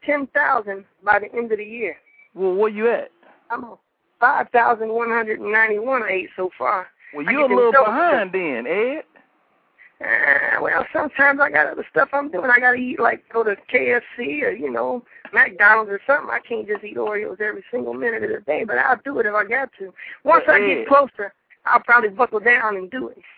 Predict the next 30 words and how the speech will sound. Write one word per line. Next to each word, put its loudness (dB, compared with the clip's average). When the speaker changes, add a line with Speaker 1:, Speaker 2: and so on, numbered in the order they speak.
Speaker 2:
So, -2
so, -2
Speaker 1:
I 4
Speaker 2:
so 0
Speaker 1:
can -4
do -2
Speaker 2:
let 4
me, 2
Speaker 1:
whatever -4
I -4
Speaker 2:
what, -4
what's 0
the -2
math -4
on -2
that? -2
Let -2
me, -6
let -8
me -4
do -8
the -2
math -4
on -6
that. -4
If -14
you -12
do, -4
hold -6
on. -14